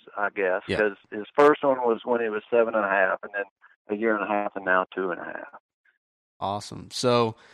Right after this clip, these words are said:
Speaker 2: like I mentioned at the beginning of the podcast, we started following you back on, uh, Facebook in October when you started documenting this long, um,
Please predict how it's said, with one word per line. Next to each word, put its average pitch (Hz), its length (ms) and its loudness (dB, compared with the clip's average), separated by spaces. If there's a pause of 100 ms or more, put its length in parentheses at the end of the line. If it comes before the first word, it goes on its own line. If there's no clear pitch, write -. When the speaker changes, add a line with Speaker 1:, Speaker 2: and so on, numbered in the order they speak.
(300)
Speaker 2:
like 139 200 4
I 135 60 4
mentioned 131 340 6
at 123 100 4
the - 60 -10
beginning 120 260 4
of 113 60 2
the 101 60 -2
podcast, 113 580 4
we 135 120 2
started 117 280 2
following 117 360 4
you 107 120 2
back 107 340 2
on, 104 360 2
uh, 95 280 2 (200)
Facebook 117 500 2
in 95 80 -4
October 104 840 0 (1200)
when 104 180 -4
you 107 360 -2
started 104 360 0
documenting 107 720 2
this 101 180 -4
long, 104 600 2 (400)
um, 98 560 -10